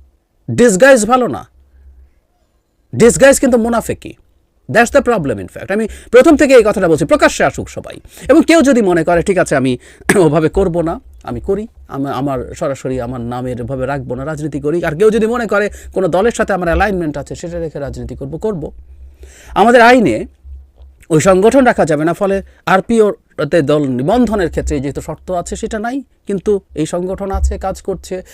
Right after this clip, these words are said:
কিন্তু এরকম সংগঠন শিক্ষা প্রতিষ্ঠানে কাজ করতে পারবে না, এমন কোনো আইন তো নেই।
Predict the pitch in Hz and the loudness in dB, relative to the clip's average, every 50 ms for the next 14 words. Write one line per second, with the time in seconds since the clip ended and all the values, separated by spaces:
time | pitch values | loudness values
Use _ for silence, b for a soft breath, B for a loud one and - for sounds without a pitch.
0 | B B - 175 165 185 190 180 220 202 - 233 220 202 208 226 196 - - - | B B -6 0 2 2 2 2 -2 -2 -4 -2 -2 -2 -2 -4 -4 -6 -10 -14
1 | - - 208 - - - 294 285 302 269 262 - - 220 196 170 180 165 160 - | -10 -10 -10 -8 0 0 0 2 2 -2 -2 -2 -4 -6 -6 -4 -4 -4 -6 -4
2 | - 165 - 180 147 156 147 143 139 147 139 143 143 b b b b b - 202 | -8 -8 -6 -6 -4 -4 -4 -4 -2 -2 -2 -4 -4 b b b b b -2 0
3 | 220 214 208 190 170 175 165 156 143 147 151 151 - 151 135 123 127 151 185 | 0 2 0 0 -2 -2 -2 -4 -4 -4 -4 -6 -6 -6 -8 -8 -8 -10 -12